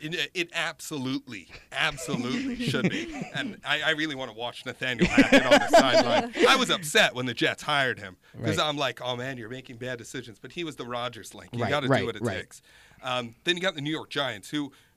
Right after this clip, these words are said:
Speaker 1: are, are not a bad team, right? We, we'll get to the Giants. The Giants are not a bad team.
Speaker 2: Hmm.
Speaker 1: You don't have the best roster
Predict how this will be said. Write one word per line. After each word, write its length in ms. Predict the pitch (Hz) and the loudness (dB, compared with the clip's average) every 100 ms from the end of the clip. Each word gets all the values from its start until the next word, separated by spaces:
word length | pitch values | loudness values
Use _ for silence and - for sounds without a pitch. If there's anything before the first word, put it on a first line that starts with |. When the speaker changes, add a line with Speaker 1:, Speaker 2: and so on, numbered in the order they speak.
| - | -4
Speaker 1:
are, 160 | 175 - - | -4 -4 -6
are 80 | 160 | -2
not 200 | 180 190 | -2 0
a 40 | |
bad 240 | 127 123 | -2 -4
team, 200 | - 139 - _ _ _ 120 | -6 -14 -14 _ _ _ -6
right? 220 | 120 - _ _ - | -6 -6 _ _ -8
We, 180 | 147 147 | -8 -6
we'll 120 | 139 151 | -6 -4
get 200 | 127 - | -4 -6
to 80 | |
the 80 | 135 | -12
Giants. 320 | 120 110 160 139 | -8 -6 -6 -6
The 40 | |
Giants 240 | 214 226 | -6 -6
are 40 | 127 | -6
not 160 | 156 | -6
a 40 | 123 | -4
bad 220 | 123 110 | -8 -8
team. 220 | 165 117 - | -10 -12 -12
Speaker 2:
Hmm. 80 | 117 | -6
Speaker 1:
You 80 | 151 | -4
don't 140 | 190 | -4
have 120 | 113 | -8
the 60 | _ | _
best 300 | 117 123 - | -12 -12 -10
roster 440 | 139 143 - 170 | -8 -6 -6 -10